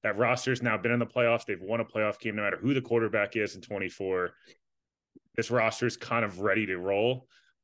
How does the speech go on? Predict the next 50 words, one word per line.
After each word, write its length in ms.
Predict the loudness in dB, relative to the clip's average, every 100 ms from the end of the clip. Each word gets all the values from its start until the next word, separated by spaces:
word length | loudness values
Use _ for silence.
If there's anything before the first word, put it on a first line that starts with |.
| _ -8
I, 200 | -2 0
I 40 |
just 180 | -2 0
don't 180 | 0 2
think, 140 | 0 2
I 100 | 0
think 360 | 2 0 -2 -14 _ -6
you 120 | -4
cannot 440 | -2 0 2 2 4
be 120 | 2
a 60 |
seven 380 | 2 0 0 -2
seed, 400 | -4 -2 0 -2 -6
nine 260 | -4 0 0
and 100 | 2
eight, 240 | 0 -2
stumble 440 | -6 -2 0 2 0
into 140 | 0
the 80 | -4
playoffs, 640 | 0 0 2 0 -4 -8 -18 -20 _ _ _ _ -4
e-, 100 | -2
a 120 | 2 4
la, 180 | 4
like, 220 | 4 2 0
last 280 | -2 0
year's 160 | -4 -4
Packers, 600 | 0 0 2 0 -2 -6 -8
and 120 | -6
get 160 | -4
smoked 560 | -4 -4 -2 0 0 -4
forty-two 600 | -8 -2 0 -2 -4 -2
to 80 | -2
twenty 440 | -4 -4 -2 -2
by 380 | 0 0 2 -2 -6 -18 -18 -18 _ -2
who-, 120 | 0
whoever. 400 | 2 2 2 2
Like, 140 | 0
that's 260 | 2 2 2
not, 260 | 2 2 0
'cause 140 | -6 0
then 180 | 2 2
they, 80 | 0
they 180 | 0
could 100 | 2
have 100 | 4
done 120 | 4 4
that 160 | 2
last 260 | 2 0 -2
year. 120 |
If, 80 | -6